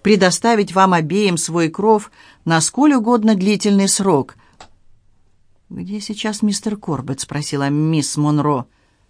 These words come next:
"Не знаю. После разрыва с Элеонорой он написал мне длинное письмо,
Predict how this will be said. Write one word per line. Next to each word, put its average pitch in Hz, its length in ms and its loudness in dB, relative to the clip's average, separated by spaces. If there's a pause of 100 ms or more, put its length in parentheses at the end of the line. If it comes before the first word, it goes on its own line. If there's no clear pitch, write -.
(400)
"Не 139 340 -6
знаю. 123 560 -6 (800)
После 143 400 -4
разрыва 147 480 0
с 156 100 -6
Элеонорой 160 540 2
он 175 180 -2
написал 170 380 -2
мне 185 140 0
длинное 185 420 -2
письмо, 202 540 -4